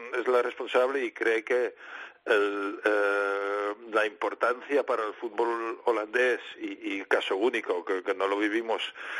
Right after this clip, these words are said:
desde el año noventa y seis con el Ajax,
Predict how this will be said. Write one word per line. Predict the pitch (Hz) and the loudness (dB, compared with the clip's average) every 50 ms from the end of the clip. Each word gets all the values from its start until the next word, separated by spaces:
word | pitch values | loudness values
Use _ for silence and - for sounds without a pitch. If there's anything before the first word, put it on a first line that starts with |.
| - - - - - | -6 -6 -8 -10 -2
desde | 101 98 98 - - 95 98 | 2 2 2 2 2 2 4
el | 98 98 | 4 4
año | 98 101 104 110 107 107 110 113 113 113 113 113 117 117 113 113 117 117 117 117 | 4 2 2 2 4 4 6 6 4 2 2 2 0 0 0 -2 -2 -4 -4 -4
noventa | 113 113 117 117 117 117 110 101 - 117 113 | 0 0 2 2 2 0 0 0 2 2 2
y | 101 - - - | 2 -2 -2 2
seis | 160 143 139 147 151 - - | 2 2 2 2 -2 -6 -6
con | - - 131 117 | -2 0 0 2
el | 120 123 | 2 2
Ajax, | 131 127 127 135 143 151 - | 2 2 0 0 -2 -4 -8